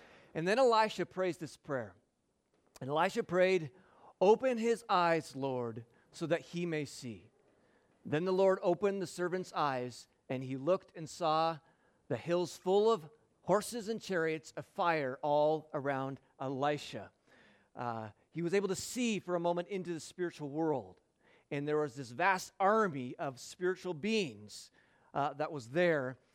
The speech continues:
on Elisha's side. And if you read the story, it's kind of interesting what happens, how these spiritual beings came and, uh, to their aid.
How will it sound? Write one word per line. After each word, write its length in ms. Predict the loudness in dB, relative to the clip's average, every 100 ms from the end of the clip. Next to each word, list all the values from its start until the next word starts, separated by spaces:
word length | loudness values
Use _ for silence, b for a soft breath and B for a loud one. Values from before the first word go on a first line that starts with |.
| b
on 360 | -4 -2 -2 -6 -6
Elisha's 500 | -4 -2 -4 -8 -12
side. 400 | -4 -2 -2 -4
And 80 | -10
if 100 | -8
you 60 |
read 160 | -6 -6
the 60 |
story, 500 | -8 -6 -2 -2 -4 -8 B B
it's 160 | -12
kind 140 | -10 -8
of 80 | -8
interesting 400 | -10 -12 -8 -8
what 100 | 2
happens, 380 | 4 4 -2
how 100 | -8
these 140 | -8 -8
spiritual 340 | -4 -4 -4
beings 320 | -8 -8 -10
came 400 | -12 -10 -8 -8 -12 b b -10
and, 300 | -8 -4 -2
uh, 180 | -2 -4
to 140 | -4
their 160 | -4 0
aid. 440 | 0 0 -2 -10